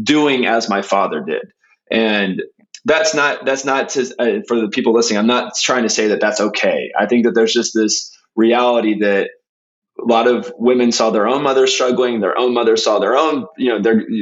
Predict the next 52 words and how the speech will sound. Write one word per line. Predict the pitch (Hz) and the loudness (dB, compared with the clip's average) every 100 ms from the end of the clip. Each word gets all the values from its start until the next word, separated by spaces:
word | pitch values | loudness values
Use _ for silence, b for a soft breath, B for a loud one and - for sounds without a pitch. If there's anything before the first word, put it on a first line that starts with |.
| 78 | -4
grandma | 127 147 151 135 | 0 0 2 -2
struggling. | - 127 127 123 117 104 110 | 0 0 2 0 -2 -4 -4
And | 110 107 | -2 0
it | 110 123 | 0 2
was | 123 | 2
just | 127 127 | 0 0
like, | 120 113 - - | 0 0 -4 -4
this | 123 131 | -2 0
is | 117 113 | -2 -2
the | 113 | 0
job | 113 110 101 | 2 0 -2
of | 95 | -4
mom. | 101 104 110 | -2 -2 -2
And | 104 | -4
so | 101 104 | -4 -4
people | 113 101 101 | -4 -2 -2
are | |
kind | 104 104 | -2 -2
of | 95 | -2
suffering | 104 - 98 98 | -2 -4 -6 -6
quietly. | - 107 104 120 117 | -2 0 2 0 0
And | 120 | 0
so | 131 | 0
they're | 127 117 - | 2 0 0
avoiding | - 214 254 170 | 0 0 0 -2
these | 110 107 | -4 -6
conversations. | 104 101 92 - 80 - - - - B B B B _ 151 | -6 -8 -10 -10 -8 -10 -10 -14 -14 B B B B _ 0
It's | 151 | 0
important | 175 233 285 214 | 0 -2 0 2
to | 156 | 2
recognize | 160 143 135 123 117 | 2 0 0 -2 0
that | 120 - | -2 2
the | 131 | 0
world | 117 170 381 | 2 2 2
has | 208 107 | 2 0
changed, | - 90 82 - | -2 -4 -6 -6
though, | 62 64 | -4 0
right? | 101 131 | 2 2
In | 127 | 0
nineteen | 123 135 151 156 131 | -2 -4 -4 -6 -4
forty, | - 139 131 117 117 _ - | 0 2 2 0 -4 _ -2
only | 139 151 | 0 2
four | 147 139 147 | 0 2 2
out | 139 123 | 2 0
of | |
ten | - 120 | -2 -2
children | 117 151 147 123 | 0 0 0 -2
had | 110 107 | -2 0
dual | 120 120 | 2 2
working | 113 113 98 | 2 -2 -6
parents. | 98 165 135 98 101 - - | -4 -2 -2 -2 -4 -8 -10
There's | - 131 139 | -4 0 0